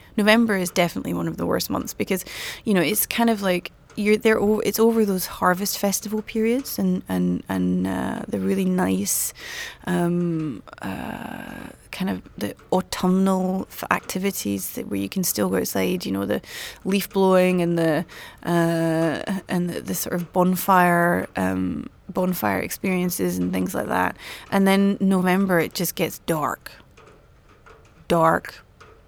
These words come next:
quiet, <laughs> it's just wet. And usually that's when the first snow happens. Um, and, and there's no lights, 'cause nobody puts their lights up. Nobody puts their twinkly, twinkle lights up until December.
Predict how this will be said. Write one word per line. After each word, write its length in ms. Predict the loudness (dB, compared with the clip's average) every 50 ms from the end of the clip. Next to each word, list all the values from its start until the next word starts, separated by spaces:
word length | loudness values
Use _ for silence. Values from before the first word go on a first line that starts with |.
| -20 -20 -20 -18
quiet, 560 | -6 0 2 4 4 4 2 2 0 -2 -4 -8 -14 -20 -20 -20 -20 _
<laughs> 300 | -20 _ -20 -20 -12 -8
it's 720 | -6 -2 0 0 2 8 12 12 12 12 12 8 6 6 4
just 260 | 6 8 8 8 6
wet. 480 | 4 4 6 8 10 10 8 8 4 0 -8 -12 -10 -6 -4 -2 -2 -2 -2 2 4
And 160 | 6 8 8
usually 360 | 8 8 10 10 10 10 8
that's 240 | 8 6 4 4 4
when 120 | 2 0
the 80 | 0 0
first 340 | 2 2 2 4 2 2 0
snow 280 | 0 0 2 2 2
happens. 540 | 0 0 -4 -6 -6 -6 -6 -4 -6 -8 -10 -14 -16 -18 -16 -14 -12 -12 -12 -14 -14 -16 -18 -12 0
Um, 540 | 6 8 8 8 8 8 4 0 -2 -4 -6 -10 -16 -20 -12 -2 0
and, 220 | 0 2 2 2 2
and 200 | 4 4 6 6
there's 140 | 4 4 6
no 140 | 6 6 6
lights, 640 | 6 6 6 4 4 0 -2 -6 -6 -6 -8 -10 -12 _ -2 2
'cause 160 | 4 6 8
nobody 280 | 8 8 8 6 4 2
puts 260 | 2 0 0 0 2
their 100 | 4 4
lights 320 | 4 4 2 0 0 0
up. 200 | 2 0 2 2
Nobody 280 | 4 4 4 4 4 2
puts 240 | 2 0 0 0 0
their 80 | -2
twinkly, 400 | 0 0 0 0 0 0 -4 -4
twinkle 340 | -2 0 0 0 0 0 -2
lights 320 | 0 0 -2 -2 -2 -2
up 160 | -2 -2 0 -2
until 320 | -2 -2 -2 -2 -2 -2
December. 600 | 0 0 0 2 2 2 2 2 0 -2 -4 -8